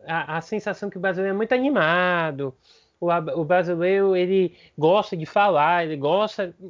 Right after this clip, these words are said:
como em outros, outros países também, mas a ideia é essa: é um país quente, né? Um país aconchegante. E eu acho também uma ofensa quando você trata dos outros, né? O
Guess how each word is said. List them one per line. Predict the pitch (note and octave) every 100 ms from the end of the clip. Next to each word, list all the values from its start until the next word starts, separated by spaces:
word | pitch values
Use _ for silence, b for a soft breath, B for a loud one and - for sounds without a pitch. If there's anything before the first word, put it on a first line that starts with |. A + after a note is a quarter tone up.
| - -
como | B3 C#4+
em | A3+
outros, | G3+ C4+ C4 A3+ G3+
outros | G3 A#3 C4 G#3+
países | - F#3 D#3 F3 E3+
também, | G3 F3+ C#3 C3+
mas | D#3 D#3
a | E3+ F#3
ideia | G3 D#3+ E3 G3+ A3+ D#3 - b b
é | G#3 G#3+ F#3
essa: | F#3+ - E3
é |
um | D#3
país | F3 D3+ E3 E3
quente, | _ - E3 D3+ - C3
né? | A2 C3+ D#3+
Um | D3
país | D#3 C#3 D3 D3 - b b b
aconchegante. | D#3 D3+ F3+ G3 - G#3 E3+ F3+ F3+ E3 _ _ b b b
E | D#4
eu | F4 C4
acho | A3+ C4+ -
também | - G3 F3+ A#3+
uma | C4 C4+
ofensa | B3+ - G3+ A#3 E4 - - B2+ - _ _ _ _ _ _ _ A3+
quando | A#3+ C4 B3+
você | C4 A#3+ C4
trata | A#3+ A#3 B3 C4+
dos | C4+ D4+
outros, | A3 A#3 D4 A3 F3+
né? | G3
O | A3